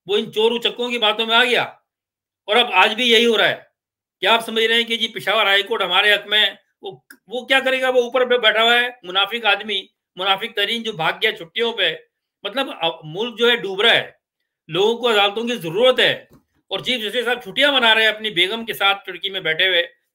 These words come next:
पता नहीं क्या वो टर्किश मसाज कराने गया है, क्या कराने गया है। तो ये, ये, ये हालात आप देख नहीं रहे? बांग्लादेश की, बांग्लादेश में अवाम ने हसीना वाजिद के खिलाफ खड़े हुए, जब उन्होंने मारधाड़ शुरू की,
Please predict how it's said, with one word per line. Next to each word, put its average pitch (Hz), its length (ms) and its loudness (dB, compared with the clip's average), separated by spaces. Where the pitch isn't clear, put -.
पता 220 160 -2
नहीं 240 140 -2
क्या 220 160 2
वो 220 120 0
टर्किश 196 340 -2
मसाज 180 300 -2
कराने 190 320 -2
गया 185 140 -2
है, 180 60 -2
क्या 175 140 -6
कराने 160 340 -6
गया 131 140 -8
है। 127 120 -20
तो 220 40 -4
ये, 226 440 2
ये, 226 220 0
ये 233 640 0
हालात 180 400 2
आप 233 120 4
देख 196 240 2
नहीं 277 160 0
रहे? 277 180 -2
बांग्लादेश 247 560 2
की, 247 220 0
बांग्लादेश 220 760 0
में 226 80 0
अवाम 214 380 2
ने 214 140 0
हसीना 202 380 -2
वाजिद 202 300 -4
के 208 120 -8
खिलाफ 190 360 -4
खड़े 185 160 -6
हुए, 240 260 2
जब 190 160 -4
उन्होंने 208 240 -4
मारधाड़ 196 460 0
शुरू 214 240 -12
की, 269 380 -8